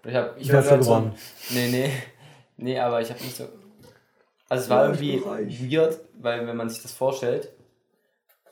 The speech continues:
Speaker 1: also ich bin da halt so hingegangen, hatte schon mein Paket und so, ich musste das nur hingeben, hatte schon alles, musste so einen Q-R-Code vorzeigen und war so weg. Und ich hab so die ganze Zeit gewartet, weil vor mir so ein Rentner war, der sein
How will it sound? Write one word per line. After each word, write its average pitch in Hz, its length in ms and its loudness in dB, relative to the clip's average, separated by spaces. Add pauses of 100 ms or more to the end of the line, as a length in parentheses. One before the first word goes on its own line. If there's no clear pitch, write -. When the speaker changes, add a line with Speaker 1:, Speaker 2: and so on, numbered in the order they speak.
Speaker 1:
also 120 160 -4
ich 120 100 -10
bin 131 100 -6
da 120 80 0
halt 113 280 -2
so 110 100 -10
hingegangen, 143 420 -6
hatte 123 180 -10
schon 120 140 -12
mein 107 140 -8
Paket 139 340 -6
und 151 80 -6
so, 139 100 -2
ich 131 140 -2
musste 127 200 -8
das 113 160 -6
nur 113 100 -6
hingeben, 151 440 -6
hatte 127 200 -2
schon 120 240 -6 (240)
alles, 131 360 4
musste 127 180 -4
so 127 100 -4
einen 127 80 -4
Q-R-Code 123 480 -4
vorzeigen 151 480 -4
und 110 100 -8
war 107 140 0
so 104 180 -12
weg. 117 300 -8 (420)
Und 127 120 -4
ich 120 120 -4
hab 127 140 2
so - 80 -12
die 117 100 -12
ganze 120 260 -6
Zeit 147 120 -8
gewartet, 113 340 -4
weil 117 120 0
vor 120 180 -6
mir 127 120 -6
so 110 120 -10
ein 104 60 -8
Rentner 117 340 -6
war, 117 260 -6 (260)
der 113 100 -8
sein 113 420 -4